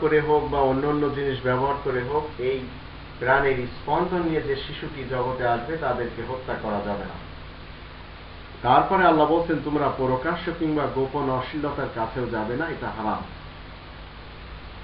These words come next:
তো গোপন এবং প্রকাশ্য অশ্লীলতা হচ্ছে আজকের যুগের এই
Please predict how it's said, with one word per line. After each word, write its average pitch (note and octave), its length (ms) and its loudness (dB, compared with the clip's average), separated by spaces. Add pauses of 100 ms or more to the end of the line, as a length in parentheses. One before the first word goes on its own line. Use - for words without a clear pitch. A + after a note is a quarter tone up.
(380)
তো A2+ 160 -4
গোপন F3 540 6 (400)
এবং D3 340 2
প্রকাশ্য D3 640 2
অশ্লীলতা D3 680 0
হচ্ছে C#3 480 0
আজকের B2+ 500 0
যুগের C3 300 0
এই B2 180 2